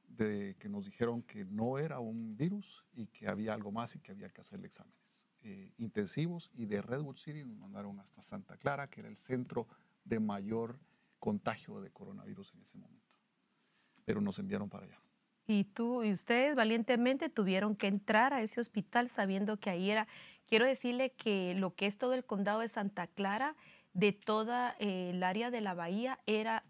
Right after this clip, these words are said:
Speaker 2: la peor contaminación del virus que teníamos en
Speaker 1: Eso.
Speaker 2: toda el área del norte de California. O sea, Santa Clara era el epicentro más fuerte,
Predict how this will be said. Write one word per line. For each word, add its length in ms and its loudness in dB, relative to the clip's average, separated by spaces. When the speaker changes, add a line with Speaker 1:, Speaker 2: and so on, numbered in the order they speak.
Speaker 2:
la 280 -2
peor 420 0
contaminación 920 -2
del 200 2
virus 440 2
que 120 -6
teníamos 640 0
en 200 2
Speaker 1:
Eso. 180 2
Speaker 2:
toda 200 2
el 100 0
área 260 0
del 200 -2
norte 260 -4
de 80 -4
California. 560 -6
O 80 -6
sea, 240 0
Santa 400 2
Clara 500 2
era 200 2
el 100 0
epicentro 600 -4
más 240 -4
fuerte, 400 0